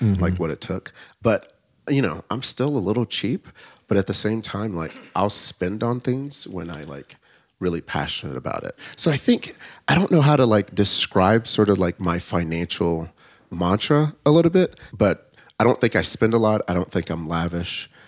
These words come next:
Speaker 2: but I do think I'm probably much more middle of the road. And every once in a while, I'll buy something, like,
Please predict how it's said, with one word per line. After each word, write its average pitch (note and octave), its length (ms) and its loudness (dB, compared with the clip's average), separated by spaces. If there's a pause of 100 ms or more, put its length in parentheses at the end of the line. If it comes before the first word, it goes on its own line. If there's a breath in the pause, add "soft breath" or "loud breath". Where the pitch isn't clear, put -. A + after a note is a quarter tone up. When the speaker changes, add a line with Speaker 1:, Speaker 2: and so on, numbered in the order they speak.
(220 soft breath)
Speaker 2:
but E2+ 80 0
I F2 80 2
do F#2+ 240 2
think F2+ 400 -2
I'm E2 280 -4
probably D#2+ 680 -4 (140)
much - 300 -8
more F2+ 160 -2
middle E2 460 -6 (120)
of D2+ 140 -6
the D#2+ 100 -4
road. E2 400 -8 (400 soft breath)
And G2 160 0
every G#2 220 2
once F2+ 260 2
in F#2 60 -6
a D#2 60 -4
while, C2+ 360 -4 (240)
I'll D2 180 -2
buy A#1+ 260 -6
something, - 580 -8
like, - 300 -12